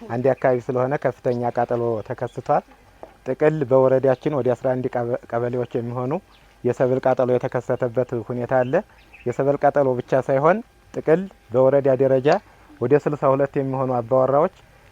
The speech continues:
ቤታቸው የተቃጠለባቸው፣ ከቅድም ከተጠቀሰው ቁጥር ጋር ተያይዞ ደግሞ በአስራ አንዱ ቀበሌዎች ቃጠሎ የተከሰተበት ደረጃ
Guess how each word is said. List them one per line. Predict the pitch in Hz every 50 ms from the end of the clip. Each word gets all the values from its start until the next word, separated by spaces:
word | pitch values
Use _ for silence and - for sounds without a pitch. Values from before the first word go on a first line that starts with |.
| _ _ -
ቤታቸው | 123 127 - 139 131 - - 147
የተቃጠለባቸው፣ | 131 - 120 - 120 113 - 117 110 113 107 101 117 107 - - 113 113 107 - - _ _ _ _ _ _ - - - _ - - -
ከቅድም | - 139 143 147 143 139 135 135 - - 139 131 127 151 156
ከተጠቀሰው | - 147 139 - 139 - 135 - 135 - 147 131
ቁጥር | - 135 123 147 127
ጋር | 123 131 131 127
ተያይዞ | - 147 131 131 123 131 135 131
ደግሞ | 139 135 131 151 165 175
በአስራ | 151 131 117 - - 135
አንዱ | 131 131 123 127
ቀበሌዎች | - 139 127 131 131 139 147 165 - - -
ቃጠሎ | - 123 131 - 131 131
የተከሰተበት | 131 - 147 135 143 131 - 135 123 135 123 117 120 123 110
ደረጃ | 107 123 123 127 127 117